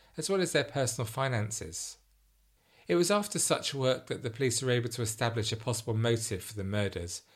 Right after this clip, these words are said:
a realistic motive, that is. It became apparent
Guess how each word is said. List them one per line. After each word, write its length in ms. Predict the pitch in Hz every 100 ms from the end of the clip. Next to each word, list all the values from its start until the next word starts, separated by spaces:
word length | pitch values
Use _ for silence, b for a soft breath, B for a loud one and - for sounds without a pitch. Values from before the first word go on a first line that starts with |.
| b -
a 100 | 117
realistic 640 | 113 104 104 - 90 -
motive, 380 | 95 90 - 85
that 240 | 85 -
is. 320 | 85 85 - - _ _ _ _ _ _ _ B B B B B B
It 100 | 156
became 320 | 175 - 240
apparent 540 | 190 - 165 156 101